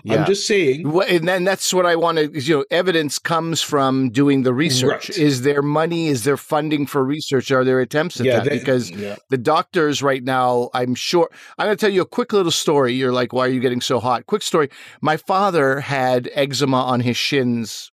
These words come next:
Speaker 1: most of his life. My sister and I would mock the way he would scratch himself like a dog in heat, you know?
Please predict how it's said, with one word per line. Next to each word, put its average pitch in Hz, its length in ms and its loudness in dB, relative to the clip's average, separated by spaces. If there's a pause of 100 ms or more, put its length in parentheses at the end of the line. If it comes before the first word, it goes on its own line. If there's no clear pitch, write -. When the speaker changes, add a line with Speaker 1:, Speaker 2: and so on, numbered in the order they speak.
Speaker 1:
most 123 260 -2
of 127 60 -6
his 110 160 -4
life. 151 300 -2
My 120 180 0
sister 131 300 -8
and 127 80 0
I 123 40 2
would 110 160 -2
mock 113 580 -2 (300)
the 127 80 0
way 123 180 2
he 120 140 -4
would 107 140 -10
scratch 110 420 -6
himself 113 500 -6
like 107 180 -8
a 113 80 -4
dog 117 520 0
in 110 140 -4
heat, 123 340 -6
you 120 100 -6
know? 131 140 -6